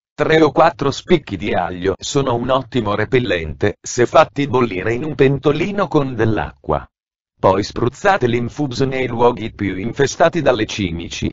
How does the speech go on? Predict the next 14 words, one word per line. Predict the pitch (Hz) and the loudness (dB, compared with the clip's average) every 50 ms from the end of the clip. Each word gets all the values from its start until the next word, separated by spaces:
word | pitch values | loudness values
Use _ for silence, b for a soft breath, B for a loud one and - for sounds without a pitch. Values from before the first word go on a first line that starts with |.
| - | -4
e | _ 90 113 | _ -4 -2
noterete | 127 143 139 - 143 139 160 190 196 - 117 | -2 -4 -4 0 0 2 2 0 0 -2 -2
la | 110 123 | 0 0
differenza. | 120 147 - - - 147 143 135 117 90 78 76 - - 76 67 - - _ _ _ _ _ _ _ _ _ - | -2 -4 -8 -4 -2 0 0 0 0 -2 -6 -10 -10 -8 -10 -10 -10 -14 _ _ _ _ _ _ _ _ _ -2
Anche | 180 190 156 - 127 | -2 -2 0 0 0
l'erba | 117 120 131 139 110 113 127 | 2 2 0 0 0 0 4
gatta | 123 147 147 151 - - - | 4 4 4 4 2 0 2
è | 117 | 2
un | 120 120 123 120 | 2 2 0 2
buon | 120 120 120 120 | 2 2 4 2
repellente, | 135 135 - 135 123 123 98 90 85 80 78 69 - 101 101 - _ | 0 0 2 0 0 2 0 -2 -4 -4 -8 -4 -2 -2 -2 -2 _
posizionato | _ - 156 135 170 160 - - - 120 120 135 135 135 - - 165 | _ -4 -2 -2 -2 -4 -6 -4 -2 -2 0 2 0 0 0 0 0
dove | 139 165 123 135 151 | 0 0 0 2 0
necessario. | 139 135 127 123 - 120 117 110 - - - 82 69 62 64 69 67 64 58 58 | 0 0 -4 -4 -2 -2 -2 -2 0 0 0 0 0 -2 -6 -10 -12 -12 -14 -16